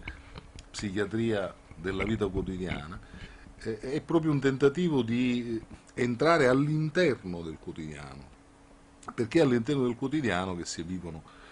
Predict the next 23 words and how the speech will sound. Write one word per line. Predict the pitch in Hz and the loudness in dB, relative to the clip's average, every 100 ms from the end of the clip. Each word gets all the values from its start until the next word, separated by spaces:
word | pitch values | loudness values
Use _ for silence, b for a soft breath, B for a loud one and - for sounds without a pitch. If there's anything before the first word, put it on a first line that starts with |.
| b b b | b b b
questi | 90 - 90 | -8 -6 -4
fenomeni | 101 90 85 85 85 80 80 - - | -4 -2 -4 -4 -6 -6 -8 -14 -12
che | 90 | -6
stanno | - 120 110 | 0 4 4
rappresentando | 110 113 107 117 110 143 139 110 | 4 0 0 0 0 0 0 0
una | 104 107 | 0 0
nuova | 117 131 156 143 123 | 0 0 2 2 0
patologia, | 110 80 85 80 78 71 73 69 | 0 -6 -6 -8 -8 -10 -6 -6
cioè | 73 104 98 110 b b b | -4 -4 -4 -6 b b b
il | 98 | -8
futuro | - 123 147 131 | -4 4 6 8
della | 135 107 | 6 4
psichiatria | 110 - 113 117 139 151 113 B B B B | 0 -2 0 2 2 2 2 B B B B
sarà | - 123 135 | 2 4 4
quello | - 143 139 113 | 4 4 6 4
di | |
confrontarsi | 110 127 135 - 131 127 147 151 147 - 107 | 4 2 2 0 0 0 2 2 0 -2 -2
con | 104 110 | 0 -2
queste | 113 135 - - 117 | 0 0 -2 -2 0
nuove | 123 139 147 135 123 | 0 0 0 0 0
patologie, | 101 85 80 76 73 65 65 64 - b b b | -2 -4 -4 -6 -10 -12 -12 -14 -16 b b b
attualmente | - 110 131 139 208 202 135 | -4 2 4 6 6 6 6
inapparenti | 92 82 87 78 65 67 - | 4 0 -2 -2 -4 -10 -16